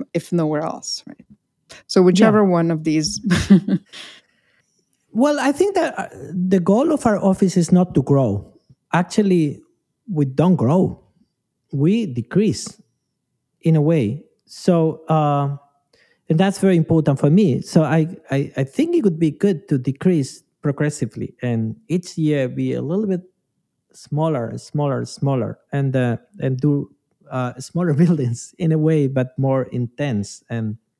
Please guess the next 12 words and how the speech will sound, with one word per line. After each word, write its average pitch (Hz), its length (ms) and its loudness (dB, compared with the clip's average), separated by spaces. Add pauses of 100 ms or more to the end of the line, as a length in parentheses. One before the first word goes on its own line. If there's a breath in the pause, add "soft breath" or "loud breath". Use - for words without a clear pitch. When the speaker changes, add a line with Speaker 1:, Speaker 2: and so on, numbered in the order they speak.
(1600 loud breath)
Speaker 2:
and 185 220 4 (140)
that's 214 320 0
been 175 460 0
definitely 160 460 2
something 135 400 0
that 120 220 -2
we 120 120 2
learned. 104 520 0
So 143 220 2
our, 131 280 0
our, 127 380 -2 (320)
um, 120 560 -4